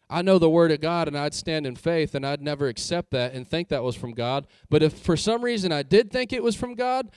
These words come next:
I wouldn't think it was because I was doing the right thing. I would be thinking, "Man, I don't know, you know, maybe, <laughs> maybe I'm doing something that's allowing this in my life."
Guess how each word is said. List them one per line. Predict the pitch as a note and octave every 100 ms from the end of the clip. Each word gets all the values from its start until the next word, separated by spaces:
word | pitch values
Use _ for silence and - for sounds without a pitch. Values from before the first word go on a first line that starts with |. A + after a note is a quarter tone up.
| -
I | D#3+
wouldn't | F3+ B3+ G3
think | - B3+ B3+
it | G3+
was | F3+ E3
because | F3+ G#3 G3
I | F#3
was | F3 E3
doing | G3+ G3+
the | D#3+
right | D#3+ G3+ G3
thing. | D#3+ C#3 C3+ _ -
I | G3
would | G#3 E3+
be | F3
thinking, | F3 G#3+ A3 D#3+ C3
"Man, | F3+ E3+
I | C3+ G3
don't | E3+ C3
know, | D3+ E3+ B2+
you | C3 C3+
know, | C3+ C#3 - _ -
maybe, | C3+ A#3+ G#3+ G3+ E3 _ E3 G3+
<laughs> | - _ -
maybe | E3+ B3 B3
I'm | A3 G3
doing | F#3+ A#3 A3
something | A3 G3 F#3+
that's | F3+ E3
allowing | D#3+ D#3 G#3 A#3 F3+
this | D#3 F3+
in | E3+
my | F3+
life." | G3 A3+ A3 D3+ -